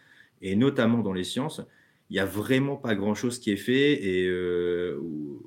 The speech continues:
ou en tout cas, quand quelque chose est fait, euh,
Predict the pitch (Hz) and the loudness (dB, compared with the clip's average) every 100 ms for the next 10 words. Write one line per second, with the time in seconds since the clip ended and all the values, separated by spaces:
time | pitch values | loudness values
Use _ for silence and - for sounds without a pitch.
0 | - 87 98 104 107 127 131 120 104 101 | -16 -6 -2 -2 0 0 0 -2 -6 -6
1 | - 98 98 95 131 143 139 110 90 87 | -4 -2 -2 0 4 4 4 2 0 -2
2 | 87 | -4